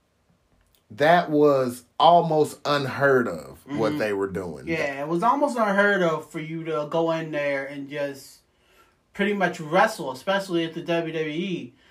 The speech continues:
Speaker 2: You know, they didn't really go in there and just go all out
Speaker 1: It
Speaker 2: and
Speaker 1: was
Speaker 2: go
Speaker 1: a
Speaker 2: at
Speaker 1: show.
Speaker 2: it and
Speaker 1: It was a
Speaker 2: everything, right? It was a
Speaker 1: spectacle.
Speaker 2: show. It's a spectacle.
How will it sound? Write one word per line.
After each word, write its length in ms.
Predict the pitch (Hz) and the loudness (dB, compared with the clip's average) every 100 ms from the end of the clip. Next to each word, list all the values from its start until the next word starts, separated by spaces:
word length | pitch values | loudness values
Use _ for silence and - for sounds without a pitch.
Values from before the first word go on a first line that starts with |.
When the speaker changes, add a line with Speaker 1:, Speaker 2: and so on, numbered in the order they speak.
| _ _ - | _ _ -12
Speaker 2:
You 60 | 151 | -10
know, 140 | 151 | -8
they 160 | 160 165 | -4 -2
didn't 200 | 175 165 | 0 2
really 220 | 170 160 | 2 0
go 220 | 156 160 160 | -4 -4 -4
in 100 | 156 | -6
there 260 | 156 147 147 | -4 -4 -4
and 100 | 143 | -6
just 340 | 147 - 147 | -10 -12 -12
go 200 | 156 170 | 0 4
all 260 | 165 165 160 | 6 6 4
out 240 | 160 160 | 0 2
Speaker 1:
It 60 | 147 | 2
Speaker 2:
and 100 | 135 | 2
Speaker 1:
was 120 | 135 | 2
Speaker 2:
go 180 | 160 160 | 2 2
Speaker 1:
a 40 | |
Speaker 2:
at 160 | 160 165 | 4 4
Speaker 1:
show. 380 | 175 165 127 104 | 6 6 6 2
Speaker 2:
it 40 | |
and 80 | 120 | 0
Speaker 1:
It 20 | |
was 140 | 117 110 | 0 -4
a 20 | |
Speaker 2:
everything, 140 | 151 | 0
right? 160 | 170 175 | 2 6
It 140 | 185 | 6
was 80 | 190 | 4
a 40 | 180 | -2
Speaker 1:
spectacle. 220 | 175 175 | -2 0
Speaker 2:
show. 220 | 240 185 | 2 2
It's 120 | 170 | 0
a 60 | 170 | -6
spectacle. 840 | - 254 247 - 180 165 143 | -6 -2 -2 -2 -6 -6 -8